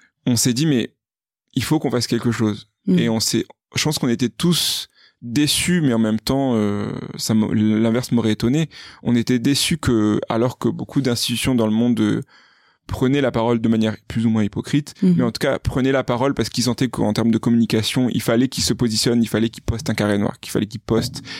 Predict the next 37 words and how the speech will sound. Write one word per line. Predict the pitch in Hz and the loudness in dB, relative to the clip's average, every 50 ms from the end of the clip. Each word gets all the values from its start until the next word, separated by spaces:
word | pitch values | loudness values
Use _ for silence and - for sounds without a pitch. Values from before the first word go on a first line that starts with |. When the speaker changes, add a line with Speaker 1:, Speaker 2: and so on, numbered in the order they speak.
| - - - | -16 -8 -8
Speaker 1:
un | - 110 | -6 -6
truc | - - 135 117 139 | -4 -4 -2 0 0
en | 127 110 | 0 2
relation | 120 110 104 110 - - 127 117 | 2 2 2 0 0 0 0 0
avec, | 107 107 113 113 - - 117 | 2 2 0 0 0 0 0
euh, | 110 104 | 0 2
B | 107 110 | 2 2
L | 107 95 90 117 | 4 4 4 2
M. | 127 135 131 | 2 2 0
Speaker 2:
Mhm. | 117 - - - - - - - - - - _ - | -2 -2 -6 -14 -20 -20 -20 -20 -20 -20 -8 _ 0
Speaker 1:
Euh, | 113 110 107 110 110 107 107 104 101 104 104 104 101 - 98 95 | 0 2 4 4 4 4 2 0 -2 -4 -4 -6 -6 -6 -6 -2
l'opéra | - 127 120 117 120 139 | 0 0 2 2 2 2
l'avait | 147 135 117 113 | 2 2 2 2
pas | - 117 | 0 0
fait. | 110 123 - - _ - - - _ - | 0 -2 -2 -4 _ -18 -20 -8 _ -2
Et | 123 | 0
en | 117 117 | 2 2
même | 120 117 120 | 2 2 0
temps, | - - 147 156 156 | 0 0 0 0 0
c'est | - - - | 0 0 0
pas | 131 131 | -2 -2
du | 131 - | -2 -2
tout | - 143 | 0 2
dans | 131 | 2
la | 113 110 | 2 2
culture. | - 123 110 - 95 - - | 0 0 -2 -2 -4 -10 -6
Enfin, | - 127 113 | -4 -2 0
il | 107 | 0
y | 139 | 0
a | 131 | 0
pas | 127 123 | 0 0
que | 131 | 0
l'opéra | 113 - 110 104 107 | 0 2 0 0 -2
qui | - - 98 | -2 -2 -4
l'a | 104 | -4
fait, | 113 - 120 151 | 0 0 2 4
Speaker 2:
Mhm. | 202 190 175 170 | 4 4 4 2